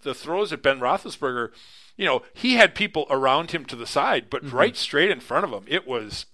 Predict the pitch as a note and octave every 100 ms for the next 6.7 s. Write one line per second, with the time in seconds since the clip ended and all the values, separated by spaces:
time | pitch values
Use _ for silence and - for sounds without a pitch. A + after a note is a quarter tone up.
0 | _ _ _ _ _ _ D3+ C#3 A2+ G2
1 | - - - D3+ A#2 D#3+ B2 F#3 B2+ C#3+
2 | - A2 G#2 - - - - - - -
3 | - F#3+ F3+ F3 - - D3+ D#3 G3+ -
4 | - A3 A3 - E3 F3 F3 D#3 C#3 D#3+
5 | D3+ - D#3+ D3 C#3+ C3 D3+ C#3+ D3+ -
6 | C#3+ - C#3 B2+ C#3+ B2+ B2